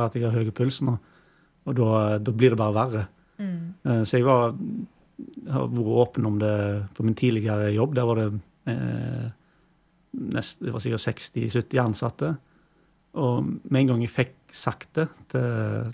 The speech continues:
Speaker 1: til kollegaene, så ble ting mye bedre. For da slapp jeg å stå og kjenne på om er det noen som ser at jeg sliter nå, eller er det noen som legger merke til noe.
Speaker 2: Mm.
Speaker 1: Og da kunne, da visste jeg at de vet hva det er, og da kunne jeg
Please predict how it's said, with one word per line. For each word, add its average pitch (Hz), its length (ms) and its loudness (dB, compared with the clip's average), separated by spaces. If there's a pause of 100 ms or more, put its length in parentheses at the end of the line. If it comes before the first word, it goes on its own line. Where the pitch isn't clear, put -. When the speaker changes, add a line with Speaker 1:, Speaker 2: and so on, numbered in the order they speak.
(120)
Speaker 1:
til 117 560 -2
kollegaene, 113 640 2
så - 160 -8
ble 113 460 -6
ting 120 240 -2
mye 110 200 2
bedre. 107 340 0 (560)
For 143 60 0
da 120 120 4
slapp - 400 -2
jeg 117 120 -6
å 123 40 -4
stå 120 200 -4
og 123 440 -2
kjenne 113 320 0
på 117 120 -4
om 113 220 -4
er 110 140 0
det 110 100 -4
noen 110 160 -2
som - 140 -12
ser 110 320 -4
at 110 100 -10
jeg 120 100 -4
sliter 113 360 -6
nå, 131 100 0
eller 123 140 -2
er 113 40 -4
det 110 120 -2
noen 107 180 0
som 104 200 -2 (140)
legger 120 200 2
merke 113 260 0
til 123 140 0
noe. 117 220 4 (280)
Speaker 2:
Mm. 185 240 -6
Speaker 1:
Og 151 60 -2
da 123 80 4
kunne, 110 360 4
da 113 80 2
visste 120 240 2
jeg 117 80 0
at 113 80 -6
de 117 120 2
vet - 380 -10 (320)
hva 110 160 2
det 113 100 -4
er, 110 240 -2
og 107 300 -2
da 117 60 -4
kunne 107 280 0
jeg 101 80 -4